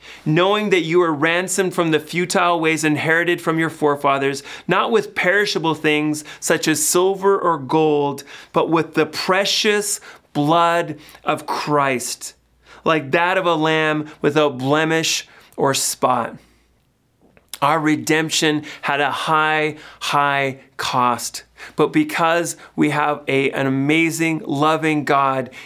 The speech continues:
he sent his son to pay the cost for us. Three truths redemption embraces.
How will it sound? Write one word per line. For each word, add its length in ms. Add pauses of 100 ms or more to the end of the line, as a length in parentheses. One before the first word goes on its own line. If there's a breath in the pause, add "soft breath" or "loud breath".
he 640
sent 420
his 220
son 460 (380 soft breath)
to 100
pay 240
the 100
cost 400
for 240
us. 360 (920 loud breath)
Three 260
truths 500
redemption 540
embraces. 640